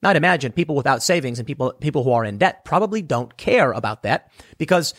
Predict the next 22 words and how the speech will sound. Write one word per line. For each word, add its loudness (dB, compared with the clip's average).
well, 4
they're 4
trying 0
to -4
get 0
food -2
now. -2
But -6
that's 4
ultimately 2
what's 0
going 2
to 0
be -2
the -4
scariest -2
thing. -6
It's -6
going 4
to 2
impact 0
you. -2